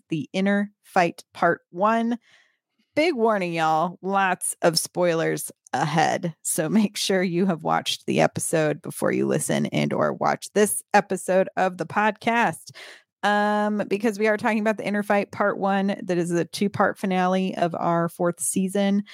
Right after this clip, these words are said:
directed by Brandon Williams, written by Mike McMahon. Um, let's just do a few reminders first. Um, Paul, where should people, like, share and find stuff about this podcast?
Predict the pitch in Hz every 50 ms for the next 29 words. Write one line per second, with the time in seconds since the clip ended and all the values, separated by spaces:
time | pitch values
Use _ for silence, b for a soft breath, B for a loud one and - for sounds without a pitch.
0 | B B B B _ _ - 175 180 185 190 - - 175 - 175 165 160 160 165
1 | 165 160 156 156 156 151 156 208 233 240 233 226 226 233 - - 147 - 160 156
2 | 147 143 147 151 156 151 - - - 156 156 - - 160 165 196 240 269 269 269
3 | 285 285 302 320 302 b b b b b b b _ _ _ _ _ - 214 214
4 | 220 226 226 226 226 226 226 247 339 - - 370 - - 392 349 339 339 - 370
5 | 339 349 339 339 339 330 330 - _ _ 320 311 330 359 370 349 247 233 233 -
6 | - 269 277 285 269 - - - - - - - 240 233 233 240 240 247 262 302
7 | - _ _ _ - - 269 339 392 - _ _ _ _ _ _ _ - 247 269
8 | 294 - - 285 - - 269 - - 262 269 269 262 262 262 - - - _ -
9 | - - 220 214 214 226 240 233 - - 220 226 233 - 240 233 - 233 214 226
10 | 226 - 208 - 240 247 254 - - - - - - -